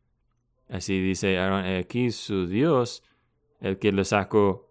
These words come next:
te hicieron subir de la tierra de Egipto, y mañana será día de,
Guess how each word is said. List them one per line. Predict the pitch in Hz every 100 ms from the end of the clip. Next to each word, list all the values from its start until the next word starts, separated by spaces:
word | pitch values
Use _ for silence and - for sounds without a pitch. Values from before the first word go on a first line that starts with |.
| _
te | 98
hicieron | 90 101 92
subir | 98 101 104 95
de |
la | 95 92
tierra | 101 98
de | 92
Egipto, | 92 127 127 101 95
y |
mañana | 95 98 113 120 107 -
será | 101 95 98
día | 98 104
de, | 101